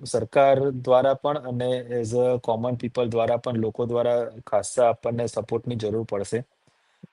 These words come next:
સૌથી પહેલા તો આપણે સેનિટેશન ઇમ્પ્રૂવ કરવું પડશે અને સેકન્ડ થિંગ આપણી ફૂડ હેબિટ્સ, હાઇજીન એ ઇમ્પ્રૂવ કરવું પડશે પહેલા. અને overall જે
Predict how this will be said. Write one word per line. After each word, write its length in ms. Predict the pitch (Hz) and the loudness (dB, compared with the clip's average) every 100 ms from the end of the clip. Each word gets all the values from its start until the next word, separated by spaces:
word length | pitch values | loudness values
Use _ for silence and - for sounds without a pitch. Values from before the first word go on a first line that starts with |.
| - | -4
સૌથી 260 | 117 117 143 | -2 0 -2
પહેલા 320 | 135 135 135 | 0 2 2
તો 140 | 127 | 4
આપણે 220 | 131 131 131 | 2 2 -2
સેનિટેશન 640 | 123 117 127 131 - 127 | -2 -2 0 0 0 -4
ઇમ્પ્રૂવ 280 | 110 113 110 | -4 -6 -4
કરવું 300 | 107 104 104 | -4 -4 -4
પડશે 260 | 98 - 123 - _ _ _ - | -6 -6 -10 -10 _ _ _ -4
અને 460 | 107 110 110 113 | 0 2 2 0
સેકન્ડ 400 | 110 110 123 123 | 2 2 2 0
થિંગ 240 | 120 127 127 | 0 0 2
આપણી 280 | 117 120 120 | 0 0 -4
ફૂડ 260 | - 120 | -2 -2
હેબિટ્સ, 340 | 117 117 120 - - | 0 0 -2 -4 -2
હાઇજીન 420 | 107 101 117 139 - 110 | 0 2 -2 -4 -8 -4
એ 20 | |
ઇમ્પ્રૂવ 360 | 113 104 110 107 | -4 -2 -4 -2
કરવું 260 | 101 104 | -2 -4
પડશે 300 | 107 104 107 | -6 -6 -6
પહેલા. 340 | 104 104 101 123 _ _ _ _ _ | -4 -4 -4 -8 _ _ _ _ _
અને 160 | 110 123 | -2 -2
overall 680 | - 120 131 156 151 151 151 _ _ 139 | 0 0 4 4 6 4 0 _ _ -4
જે 420 | 131 135 139 | 4 6 8